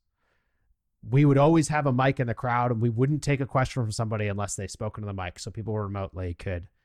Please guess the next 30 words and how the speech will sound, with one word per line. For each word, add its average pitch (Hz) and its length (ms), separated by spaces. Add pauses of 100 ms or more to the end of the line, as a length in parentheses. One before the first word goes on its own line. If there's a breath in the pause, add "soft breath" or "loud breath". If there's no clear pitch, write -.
hear 110 240
the 98 80
question. 87 360
And 95 80
we 120 80
would 131 200
ask - 340
the 127 100
remote 127 400
folks, 101 300
like, 98 160
"Do 117 80
you 117 60
have 107 120
questions?" - 420
and 87 80
stuff - 220
like 78 120
that. - 180 (520 soft breath)
But 143 140
I 135 120
think 127 300 (220)
the 113 180
thing 139 280
that's 117 180
so 117 380 (280)
different 151 360
about 92 280
now 95 380
is, 90 400